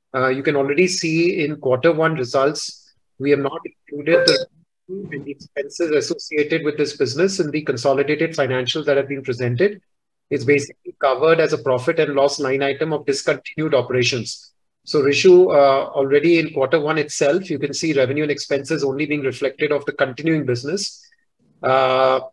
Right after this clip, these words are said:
is it a complete shutdown? Yes, uh, we have completely exited the B two B business. But like we said last quarter, uh, these are B two B contracts that we have to serve out.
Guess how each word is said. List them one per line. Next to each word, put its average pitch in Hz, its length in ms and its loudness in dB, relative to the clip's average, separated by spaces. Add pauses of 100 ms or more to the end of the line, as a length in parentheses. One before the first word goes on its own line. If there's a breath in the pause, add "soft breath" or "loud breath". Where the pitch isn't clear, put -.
(240)
is 147 140 0
it 180 80 4
a 185 40 8
complete 165 240 0 (160)
shutdown? 185 560 2
Yes, 180 580 0 (200)
uh, 131 400 -2
we 143 160 -4
have 160 300 4
completely 151 500 -2
exited 135 420 -2
the 151 60 0
B 139 180 -6
two 147 100 -4
B 151 140 -4
business. 143 760 -4
But 139 120 0
like 139 240 0
we 160 80 -2
said 156 260 0
last 139 260 0
quarter, 156 440 0 (540)
uh, 131 340 2
these 147 160 -4
are 170 80 8
B 151 160 -4
two 160 100 -4
B 160 140 -4
contracts 151 580 0
that 143 180 -2
we 131 160 -4
have 135 240 -2
to 143 300 -4 (560)
serve 156 360 0
out. 185 280 4